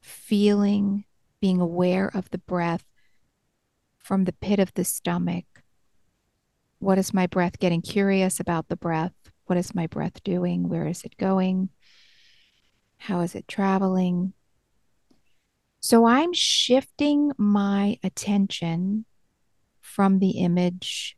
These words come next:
from the mind manifestation to the physical manifestation. That's the first,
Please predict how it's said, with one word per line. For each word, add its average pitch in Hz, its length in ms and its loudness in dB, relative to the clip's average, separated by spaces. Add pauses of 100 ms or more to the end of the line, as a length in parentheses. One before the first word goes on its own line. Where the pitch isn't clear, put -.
(140)
from 190 340 -2
the 180 100 2
mind 233 880 4 (920)
manifestation 175 1040 -2 (600)
to 220 140 2
the 185 120 2
physical 180 960 -2 (320)
manifestation. - 960 -6 (2000)
That's 175 180 -6
the 175 100 -4
first, - 600 -6